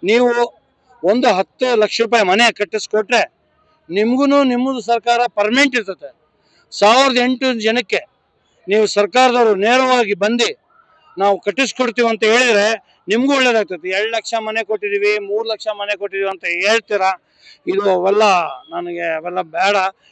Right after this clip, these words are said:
ಎರಡು ಸಾವಿರ ಮನೆ ಕೊಟ್ಟಿದ್ದೀರಾ ನೀವು ಮೊನ್ನೆ, ಆ, ಜಮೀರ್ ಅಹಮದ್ ಸಾಹೇಬ್ರೆ, ನೀವು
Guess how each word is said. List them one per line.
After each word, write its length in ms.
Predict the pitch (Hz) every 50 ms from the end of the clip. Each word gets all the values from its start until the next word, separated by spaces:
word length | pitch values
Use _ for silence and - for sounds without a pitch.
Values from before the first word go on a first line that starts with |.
| _ - 160
ಎರಡು 160 | 180 202 233 214 -
ಸಾವಿರ 260 | - 226 226 226 233 220 208
ಮನೆ 140 | 202 220 226 -
ಕೊಟ್ಟಿದ್ದೀರಾ 340 | 196 190 220 226 226 220 208 196
ನೀವು 140 | 185 160 139 123 _ _ _ _ _ _ _ _ _ -
ಮೊನ್ನೆ, 280 | 156 185 214 220 208 165 - _ _ _ _ _ _ _ _ _ - 175
ಆ, 280 | 180 180 180 175 175 170 156
ಜಮೀರ್ 240 | 185 190 214 220 220
ಅಹಮದ್ 280 | 220 220 220 214 208 -
ಸಾಹೇಬ್ರೆ, 340 | 220 214 214 208 214 214 233 262 254 - _ _ _ _ _ 180
ನೀವು 140 | 202 226